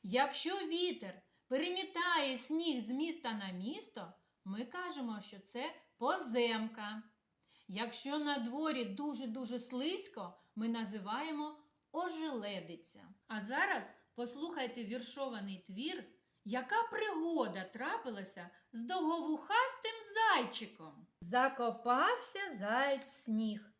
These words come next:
і, зітхнувши, спати ліг. Сниться зайцю з листям гілка,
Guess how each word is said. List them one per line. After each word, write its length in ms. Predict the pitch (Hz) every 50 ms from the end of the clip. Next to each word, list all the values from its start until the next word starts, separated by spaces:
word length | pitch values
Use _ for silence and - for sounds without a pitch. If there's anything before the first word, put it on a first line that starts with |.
| _ _ _ _ _ _ _ _
і, 140 | - 294 311
зітхнувши, 960 | 311 269 285 269 - - - 320 381 453 523 539 523 - - 240 208 196 220 -
спати 580 | - - - - 440 440 359 294 - - 254
ліг. 360 | 233 226 226 190 175 - - _ _ _ _ _ _ _ _ _ _ _ _ _
Сниться 760 | - - 226 220 247 302 440 466 - - - 370 359 359 294 254
зайцю 720 | 262 285 294 294 269 233 226 - - - - 175 160 - -
з 140 | - 214 202
листям 520 | 254 285 381 523 480 - - 381 392 381 339
гілка, 640 | 302 302 349 370 349 302 233 - - - 151 -